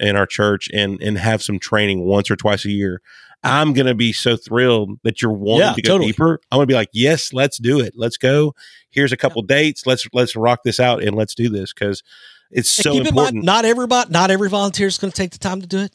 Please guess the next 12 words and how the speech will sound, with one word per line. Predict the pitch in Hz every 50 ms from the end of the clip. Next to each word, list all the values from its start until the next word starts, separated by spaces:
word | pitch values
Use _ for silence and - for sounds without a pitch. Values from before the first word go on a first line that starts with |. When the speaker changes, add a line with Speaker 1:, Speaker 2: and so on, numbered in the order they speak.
| _ _ -
Speaker 1:
No. | 127 127 131 147 170 165 - _ _ _ _ _ _ _ _ -
Speaker 2:
You | 160 190
may | 170 190 247 262
only | 233 196 185 180
get | 185 196
about | 196 196 208 202 180
half, | 165 185 196 208 190 -
honestly. | 131 120 113 104 - - 110 107
That's | 117 143 151 -
been | 147 127
my | 120 135 156
experience. | 156 - - - 92 87 95 107 - -